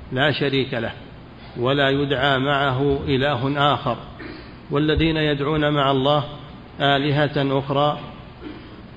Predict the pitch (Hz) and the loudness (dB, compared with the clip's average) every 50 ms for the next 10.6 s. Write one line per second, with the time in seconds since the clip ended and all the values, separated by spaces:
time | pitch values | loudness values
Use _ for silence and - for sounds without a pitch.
0 | - - - - - - - - - - - - - - 156 139 117 143 143 143 | -18 -18 -20 -18 -18 -18 -18 -18 -18 -18 -20 -12 -4 -2 0 0 2 2 2 4
1 | 143 139 135 127 131 151 147 147 147 143 123 - 131 120 120 127 120 120 127 127 | 4 2 2 0 0 0 0 2 2 0 0 -2 -2 -2 0 0 0 0 2 2
2 | 131 135 143 160 175 143 123 - 165 139 117 113 113 127 143 151 139 131 - - | 2 2 2 0 0 -4 -2 0 0 0 0 0 0 -2 -2 0 -2 -4 -2 -2
3 | 135 139 147 143 143 143 - - - - - - - - - - - 147 135 170 | -2 0 0 0 -2 -2 -6 -10 -14 -14 -14 -16 -18 -18 -18 -12 -4 -2 0 2
4 | 190 180 165 147 - 170 160 160 151 147 147 147 147 135 123 - 156 139 - 143 | 4 4 2 2 0 0 0 2 2 4 4 4 4 2 2 0 -2 -2 0 0
5 | 139 123 139 151 147 147 147 143 - - - - - - - - 151 151 156 156 | 0 0 2 2 2 0 0 -2 -6 -14 -16 -18 -18 -16 -4 0 2 2 4 4
6 | 151 139 143 147 139 127 - 165 147 - 151 147 143 - 151 143 127 - - 127 | 4 4 4 4 2 2 0 0 0 2 0 0 0 2 2 0 0 2 0 0
7 | 123 117 113 120 113 110 - - - - - - - - - - - - - 139 | 0 0 0 0 -4 -6 -8 -12 -18 -20 -20 -20 -20 -20 -20 -20 -8 0 2 2
8 | 143 135 143 151 151 135 123 143 135 135 135 131 131 127 120 120 117 120 120 - | 2 2 2 0 0 2 0 0 2 2 2 4 2 2 2 2 0 -2 -2 -6
9 | - - - - - - - - - - - 127 131 127 - 143 147 143 147 135 | -14 -16 -18 -18 -18 -18 -20 -18 -14 -6 -2 -2 -2 0 2 0 2 2 0 0
10 | 139 147 139 135 131 127 127 131 123 113 107 - | 0 0 0 2 2 2 2 2 2 0 -2 -4